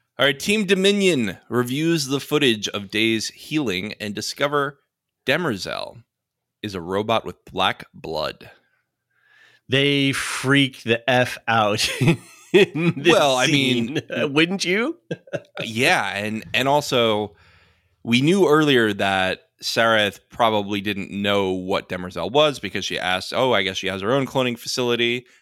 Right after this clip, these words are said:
Speaker 1: Oh, she has her own arrangements." <laughs>
Speaker 2: Yes,
Speaker 1: I love
Speaker 2: right.
Speaker 1: that answer.
Speaker 2: <laughs>
Speaker 1: But this really cements it, and I guess they,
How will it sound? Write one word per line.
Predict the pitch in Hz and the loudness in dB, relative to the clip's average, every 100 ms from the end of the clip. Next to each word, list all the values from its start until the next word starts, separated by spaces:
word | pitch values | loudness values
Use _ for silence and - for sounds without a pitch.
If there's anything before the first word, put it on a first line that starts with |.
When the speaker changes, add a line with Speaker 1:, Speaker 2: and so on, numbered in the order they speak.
| _ _ | _ _
Speaker 1:
Oh, | 269 208 156 | 0 2 4
she | - | 4
has | 185 143 | 4 4
her | 135 | 6
own | 123 | 6
arrangements." | 113 107 101 95 95 95 101 - - - | 4 2 2 0 -4 -6 -6 -6 -8 -10
<laughs> | - - - 117 156 | -18 -14 -12 -2 4
Speaker 2:
Yes, | 160 131 101 - | 4 4 0 2
Speaker 1:
I | 143 | 4
love | 131 | 4
Speaker 2:
right. | 120 98 | 4 2
Speaker 1:
that | 95 170 151 175 | 2 4 4 2
answer. | 131 160 139 - 135 127 135 120 | 2 2 2 2 0 0 -2 0
Speaker 2:
<laughs> | |
Speaker 1:
But | 135 123 123 | 2 2 0
this | 180 - | -2 0
really | 165 156 | 0 0
cements | 139 117 107 135 139 | 0 -2 -2 -2 -4
it, | 107 95 - | -4 -4 -2
and | 101 104 98 98 101 _ _ _ | 0 0 -2 -6 -10 _ _ _
I | - | -4
guess | 113 151 202 - - _ - | 0 0 -2 -6 -12 _ -8
they, | 110 123 | -2 0